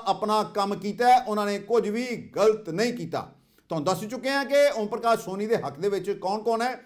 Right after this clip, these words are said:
ਤੇ ਦੂਜੇ ਪਾਸੇ ਤੁਹਾਨੂੰ ਦੱਸ ਦਈਏ ਕਿ ਗੁਰਜੀਤ ਸਿੰਘ ਔਜਲਾ ਨੇ ਪਹਿਲੀ ਵਾਰਾਂ ਲੋਕ ਸਭਾ ਇਲੈਕਸ਼ਨ ਦੋ ਹਜ਼ਾਰ ਸਤਾਰਾਂ ਦੇ ਵਿੱਚ ਲੜਿਆ ਸੀ। ਉਸ ਤੋਂ ਪਹਿਲਾਂ ਇਲੈਕਸ਼ਨ ਹੋਏ ਸਨ ਦੋ ਹਜ਼ਾਰ ਚੌਦਾਂ ਦੇ ਵਿੱਚ, ਜਦੋਂ ਕੈਪਟਨ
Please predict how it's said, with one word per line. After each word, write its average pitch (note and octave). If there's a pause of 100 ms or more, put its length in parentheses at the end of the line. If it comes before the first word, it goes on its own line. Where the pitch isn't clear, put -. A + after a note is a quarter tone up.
(200)
ਤੇ G#3
ਦੂਜੇ A3
ਪਾਸੇ C4 (200)
ਤੁਹਾਨੂੰ G3+
ਦੱਸ A3+
ਦਈਏ C#4
ਕਿ C#4+
ਗੁਰਜੀਤ G#3
ਸਿੰਘ B3+
ਔਜਲਾ G#3+
ਨੇ B3+
ਪਹਿਲੀ C4+
ਵਾਰਾਂ B3
ਲੋਕ G#3+
ਸਭਾ A3
ਇਲੈਕਸ਼ਨ F#3 (180)
ਦੋ A3
ਹਜ਼ਾਰ A#3
ਸਤਾਰਾਂ G#3+
ਦੇ A#3+
ਵਿੱਚ G#3+
ਲੜਿਆ F#3
ਸੀ। C#3 (300)
ਉਸ G#3+
ਤੋਂ B3
ਪਹਿਲਾਂ C4+
ਇਲੈਕਸ਼ਨ A3
ਹੋਏ G#3+
ਸਨ A#3+
ਦੋ G3
ਹਜ਼ਾਰ G3+
ਚੌਦਾਂ A#3
ਦੇ A#3
ਵਿੱਚ, G#3
ਜਦੋਂ G#3+
ਕੈਪਟਨ F#3+